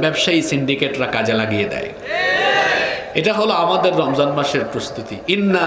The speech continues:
লিল্লাহি ওয়া ইন্না ইলাইহি রাজিউন। রমাদানকে উপলক্ষ করে কি বিভিন্ন শ্রেণী পেশার মানুষের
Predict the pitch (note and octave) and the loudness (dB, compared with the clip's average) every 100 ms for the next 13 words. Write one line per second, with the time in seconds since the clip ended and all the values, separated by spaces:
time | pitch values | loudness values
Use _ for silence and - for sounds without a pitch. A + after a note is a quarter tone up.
0 | D3+ D3 C3+ D#3+ A#3 - F#3 E3 D#3+ D3+ | 0 2 4 2 2 2 2 2 2 2
1 | C#3 C3+ B2+ C3+ D3 F#3 F3 A#3 C#4 C#4+ | 2 2 2 2 2 2 2 2 2 0
2 | - - - - - - - C3+ C3+ C3+ | -4 -2 2 2 2 2 2 2 4 2
3 | B2 C3 C3 B2 G#2+ G2 G2 - - - | 2 2 2 2 0 -2 -4 -8 -6 0
4 | D#3 G3 G3 B3 C#4 C4 A3+ F#3+ - - | 2 2 2 2 2 2 2 2 0 -4
5 | - - E3 G#3+ C4+ C#4 C4 C4 C4 A#3+ | -4 -4 -2 2 4 4 4 2 4 2
6 | A#3 G#3+ G3 - - - - - - - | 2 0 0 -2 -8 -10 -12 -14 -16 -12
7 | B2 F3 A#3 A#3+ A3+ - G3 A3+ G#3+ G#3 | -2 0 2 2 2 2 2 4 2 2
8 | F#3 E3+ F3+ E3 F3 | 2 2 2 2 2